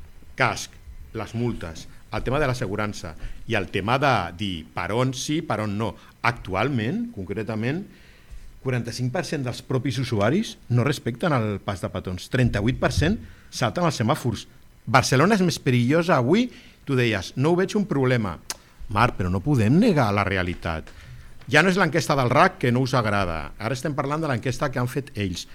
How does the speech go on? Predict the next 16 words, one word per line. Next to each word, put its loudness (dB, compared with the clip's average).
el 0
baròmetre. 0
La -2
realitat -4
és -2
que 0
és -2
més 2
perillosa. 2
El 4
trenta-cinc 0
per 2
cent 2
en 2
direcció 2
contrària. 0